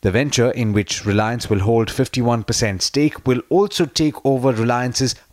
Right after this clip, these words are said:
auto fuel network in India and its aviation fuel business.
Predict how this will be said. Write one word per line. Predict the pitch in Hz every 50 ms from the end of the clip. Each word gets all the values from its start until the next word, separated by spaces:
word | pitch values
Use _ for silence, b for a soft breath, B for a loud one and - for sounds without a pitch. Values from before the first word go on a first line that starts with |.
| _ -
auto | 147 165 - 180 165 143
fuel | - - - 160 175 175 160
network | 131 107 98 95 - - 107 98 - -
in | 98 104
India | 123 131 127 131 131 120 B B B B B
and | - 113 110
its | 120 123 - - -
aviation | 127 131 123 113 120 113 107 - - 113 104
fuel | - - 107 98 98
business. | 92 87 117 120 101 92 90 82 - -